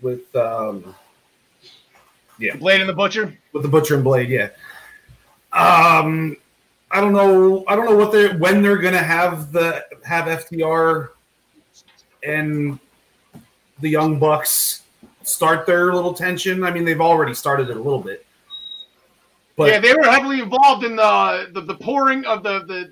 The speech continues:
Speaker 2: the fifteen negative, I'm sorry, the negative stars. We gave neg-, John Smith, we gave, uh, Kenny Omega negative stars on the beer pour. That was unacceptable.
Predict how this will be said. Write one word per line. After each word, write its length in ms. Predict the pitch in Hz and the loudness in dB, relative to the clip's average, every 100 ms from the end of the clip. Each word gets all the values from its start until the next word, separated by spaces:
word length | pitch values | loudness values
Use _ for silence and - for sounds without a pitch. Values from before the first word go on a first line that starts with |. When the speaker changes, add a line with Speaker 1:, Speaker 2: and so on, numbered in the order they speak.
| 175 | -18
Speaker 2:
the 60 | - | -12
fifteen 640 | - - - 262 262 254 | -12 -12 -8 -6 -4 -2
negative, 320 | 196 311 262 202 | 2 2 0 -2
I'm 100 | 165 | -2
sorry, 220 | 196 170 | 0 0
the 100 | 170 | 0
negative 360 | 196 233 185 | 0 0 -2
stars. 340 | - 170 156 139 | -4 -2 0 -2
We 60 | |
gave 180 | 185 208 | -2 -2
neg-, 300 | 190 262 262 _ _ _ | 0 -4 -4 _ _ _
John 260 | 233 240 - | 2 2 2
Smith, 240 | 254 208 | 0 0
we 140 | 202 | 0
gave, 280 | 208 208 202 208 | 0 2 2 2
uh, 440 | 202 190 190 196 | 4 6 6 4
Kenny 220 | - 226 | -2 -2
Omega 280 | 226 220 208 | 0 0 0
negative 360 | 185 202 214 214 | 0 -2 0 -2
stars 380 | - 220 214 185 | 0 2 2 2
on 80 | 175 | -4
the 80 | |
beer 220 | 156 190 196 | -6 -4 -4
pour. 280 | 202 156 | -6 -6
That 140 | 151 160 | -6 -8
was 100 | 156 | -8
unacceptable. 720 | 196 - 196 202 175 143 135 | -10 -8 -4 -4 -4 -14 -16